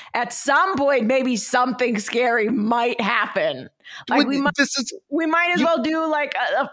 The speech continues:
Speaker 1: a fucking Brady Bunch episode where, like, the dog gets lost and people are scared.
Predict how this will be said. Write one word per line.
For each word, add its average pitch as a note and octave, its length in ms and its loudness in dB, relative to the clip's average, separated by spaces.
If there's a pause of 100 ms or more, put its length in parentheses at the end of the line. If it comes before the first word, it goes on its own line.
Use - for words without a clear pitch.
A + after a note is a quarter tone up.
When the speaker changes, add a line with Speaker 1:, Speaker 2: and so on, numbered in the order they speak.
(140)
Speaker 1:
a B3+ 100 -10
fucking D4 360 -2
Brady D#4 360 0
Bunch A3 340 -2
episode A3 640 0
where, G#3+ 440 2
like, G#3+ 280 0
the G#3+ 100 0
dog C4+ 400 2
gets A3 240 -2
lost G3+ 340 0
and G#3+ 100 -2
people A#3+ 300 -2
are A3+ 80 -2
scared. F3+ 640 -2